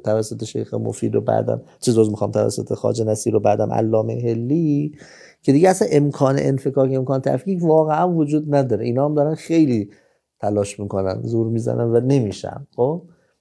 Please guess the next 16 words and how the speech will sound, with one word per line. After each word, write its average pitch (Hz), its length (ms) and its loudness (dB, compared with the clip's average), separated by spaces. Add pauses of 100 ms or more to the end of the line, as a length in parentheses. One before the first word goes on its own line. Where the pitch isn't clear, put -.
(100)
این 160 180 -6
برکت 143 440 4
کار 156 340 4
خواجه 107 400 -2
است، - 200 -8
احیای 139 460 4
مجدد 135 520 2
فلسفه 110 520 -2
در 107 180 0
بخشی 131 520 2
از 180 180 6
جهان 143 360 2
اسلام 139 600 -6 (600)
که 208 180 6
اتفاقاً، 175 840 0 (540)
اه، 127 360 0